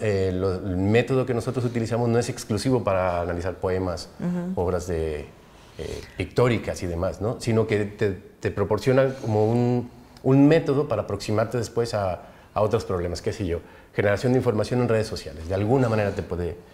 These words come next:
Speaker 1: te puede servir. Entonces, eh, yo identificaría dos, dos formas, ¿no? Un contenido, em, que ha sido probado, obras literarias, históricas, eh, económicas, etcétera, y después una manera de aproximarse a ellas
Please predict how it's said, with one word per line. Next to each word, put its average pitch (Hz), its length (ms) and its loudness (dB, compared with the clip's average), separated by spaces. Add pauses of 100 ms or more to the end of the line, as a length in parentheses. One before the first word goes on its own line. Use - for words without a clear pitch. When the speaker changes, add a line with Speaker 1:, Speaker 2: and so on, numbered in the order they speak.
(200)
Speaker 1:
te 101 100 -6
puede 95 200 0
servir. 82 320 -8 (280)
Entonces, 123 560 -2
eh, 98 360 4
yo 110 80 4
identificaría 120 600 4
dos, 127 400 0
dos 120 160 2
formas, 92 280 0
¿no? 101 120 -2
Un 117 120 0
contenido, 117 640 0 (500)
em, 95 600 0 (120)
que 110 100 4
ha 110 40 6
sido 127 240 4
probado, 123 460 4
obras 117 180 2
literarias, 104 840 0
históricas, 92 1000 -2 (100)
eh, 85 240 -2
económicas, 90 800 -2
etcétera, 104 460 -6 (420)
y - 60 -2
después 123 260 2
una 135 140 2
manera 123 400 4
de 113 80 2
aproximarse 98 500 -4
a 95 60 -2
ellas 101 260 -2